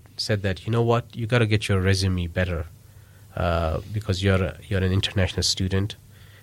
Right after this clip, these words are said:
and if you want to stay here, you could stay here, but I think that it's better we go to a foreign country." So she actually was the one who found the University of Otago, um, and because there's a good Chinese community here, so through them she found the University of Otago, and she said, "Oh, you know what? Why don't you apply?"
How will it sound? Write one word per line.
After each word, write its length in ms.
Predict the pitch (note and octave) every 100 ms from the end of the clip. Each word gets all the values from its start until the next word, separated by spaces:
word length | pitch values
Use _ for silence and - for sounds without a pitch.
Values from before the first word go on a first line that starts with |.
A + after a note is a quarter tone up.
| -
and 180 | F#2 F#2
if 100 | -
you 100 | G2+
want 120 | G2
to 60 | F#2
stay 260 | - C3+
here, 140 | G2+ F#2+
you 120 | G2
could 160 | -
stay 240 | G#2 - A#2+
here, 220 | G2 F#2
but 200 | F2+ F2+
I 100 | F2+
think 240 | - G#2 G2+
that 160 | F#2
it's 100 | F2+
better 200 | F2+ G2
we 80 | F#2
go 240 | F2+ F#2+ F#2+
to 140 | -
a 20 |
foreign 260 | E2+ G2 F2+
country." 440 | - G2+ - D2 - - - - - - -
So 680 | - G2+ F#2+ F#2 F2+ E2 - -
she 320 | - - D#3
actually 300 | C#3 - A2+ G#2+
was 200 | G2 F#2
the 80 | G2+
one 140 | G2+
who 120 | F#2
found 320 | F#2+ - F#2+
the 60 | F2+
University 460 | F2+ F2+ F#2 - F2+
of 80 |
Otago, 420 | - F#2+ F2+ E2+ D#2+ - - -
um, 460 | F2 F2+ E2+ E2 - -
and 300 | F2 F2+ E2+
because 220 | - G2
there's 220 | F#2+ F2
a 40 | E2+ - A#2+
good 140 | G#2
Chinese 340 | - F#2 F#2+ -
community 480 | - F#2+ G2 E2+ E2+
here, 240 | E2+ - - - - -
so 120 | G2
through 200 | - G2
them 180 | G2 G2
she 140 | -
found 220 | F#2+ G2
the 40 | F#2+
University 320 | F#2+ F#2+ F#2+
of 80 | F#2
Otago, 180 | G2 F#2+
and 80 |
she 100 | F2+
said, 180 | G2 A#2+
"Oh, 180 | F#2+ C3+
you 140 | A#2+
know 120 | B2+ C#3
what? 200 | C3+ -
Why 140 | A#2
don't 160 | C3+ B2
you 60 |
apply?" 420 | B2 C3+ C3+ F#2